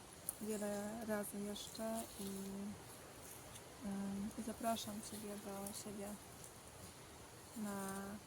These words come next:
wiele różnych procesów, na praktykę tsei,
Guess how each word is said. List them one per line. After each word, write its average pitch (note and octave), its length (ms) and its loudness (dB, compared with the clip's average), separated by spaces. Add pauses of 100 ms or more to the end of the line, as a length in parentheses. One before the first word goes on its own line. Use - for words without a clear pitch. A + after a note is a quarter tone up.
(840)
wiele G#3+ 300 4
różnych G#3+ 340 2
procesów, A#3 760 6 (100)
na G3 100 0
praktykę G3+ 540 -2
tsei, A3+ 560 6